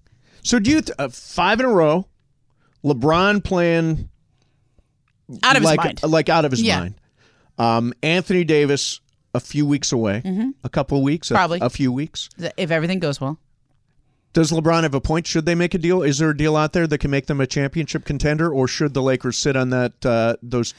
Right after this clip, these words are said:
Speaker 1: draft picks and not move?
Speaker 2: I don't think it's a zero-sum game like that. I think there are a lot of other creative moves they can make that don't necessarily mean touching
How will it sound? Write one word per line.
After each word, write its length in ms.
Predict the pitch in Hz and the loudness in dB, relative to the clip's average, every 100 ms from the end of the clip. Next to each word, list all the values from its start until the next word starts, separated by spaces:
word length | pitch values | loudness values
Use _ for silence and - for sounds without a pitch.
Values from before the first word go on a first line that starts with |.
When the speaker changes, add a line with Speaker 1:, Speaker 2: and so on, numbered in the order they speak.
| - | -10
Speaker 1:
draft 340 | 143 139 131 - | -2 -2 -2 -2
picks 340 | 135 131 - | -4 -2 -4
and 260 | 120 113 117 | -2 -2 -2
not 220 | 117 - _ - | -4 -6 _ -6
move? 340 | 120 101 80 | -2 -2 0
Speaker 2:
I 140 | 202 233 | 0 2
don't 220 | 254 214 _ _ | 0 -2 _ _
think 300 | 220 214 208 - | -6 -4 -4 -8
it's 180 | 180 185 | -6 -4
a 280 | 170 160 151 | -4 -4 -4
zero-sum 540 | 160 170 165 180 156 | -2 0 0 0 0
game 180 | 147 151 | 0 -2
like 200 | 123 - | -4 -8
that. 180 | 120 - | -14 -4
I 140 | - 190 | -2 0
think 160 | 208 | 0
there 140 | 185 170 | 0 2
are 160 | 147 | 2
a 60 | 147 | 0
lot 280 | 170 190 185 | 2 2 2
of 80 | |
other 180 | 175 170 | 2 0
creative 440 | 160 - 165 165 - | -2 -4 -2 -2 -2
moves 240 | 160 151 | -4 -4
they 140 | 151 139 | -6 -4
can 120 | 147 | -4
make 200 | 135 135 | -4 -6
that 180 | 131 - | -10 -4
don't 220 | 160 - | -4 -4
necessarily 480 | 147 151 160 147 139 | -8 -6 -4 -2 -2
mean 180 | 139 | -4
touching 460 | 131 165 156 151 143 | -4 -8 -6 -6 -6